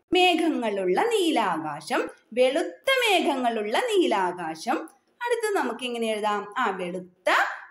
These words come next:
പഞ്ഞി പോലുള്ള മേഘങ്ങളുള്ള നീലാകാശം. പുഴയെക്കുറിച്ച് എങ്ങനെ എഴുതാം? പുഴ, ഒഴുകുന്ന പുഴ, മീനുകളുള്ള ഒഴുകുന്ന പുഴ,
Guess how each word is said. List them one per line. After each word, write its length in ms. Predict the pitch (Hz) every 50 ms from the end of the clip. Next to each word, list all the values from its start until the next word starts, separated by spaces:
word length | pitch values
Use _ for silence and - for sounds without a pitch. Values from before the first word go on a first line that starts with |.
| - - -
പഞ്ഞി 380 | 285 294 302 311 349 415 427
പോലുള്ള 800 | 440 - - 440 - 415 415 392 381 339 320 294 269 254 254 262
മേഘങ്ങളുള്ള 1000 | 262 254 240 220 214 214 214 - 269 233 240 233 220 208 202 190 185 185 196 233 294 659 906 906 - - -
നീലാകാശം. 1040 | 294 269 262 240 226 214 208 196 185 180 185 165 156 156 156 - 294 330 311 226 147 - - _ _ _ _ _ _ _ _ _ _ _ _ _ _ _ _ _ _ _ -
പുഴയെക്കുറിച്ച് 600 | 359 370 370 359 370 381 359 359 349 349 349 359 381
എങ്ങനെ 200 | 330 330 320 320
എഴുതാം? 680 | 320 311 294 294 302 294 294 285 294 294 - - - - _ -
പുഴ, 260 | 185 190 185 185 190 214 247 302 571 - - - - - - -
ഒഴുകുന്ന 680 | 202 196 196 202 202 226 240 262 294 330 427 466 440 -
പുഴ, 200 | 247 208 185 180 180 202 262 - - - - - _ -
മീനുകളുള്ള 920 | 208 202 196 202 214 247 311 381 370 403 392 370 339 302 269 269 339 427 -
ഒഴുകുന്ന 540 | 269 240 220 214 202 202 202 202 196 190 196
പുഴ, 240 | 190 190 170 170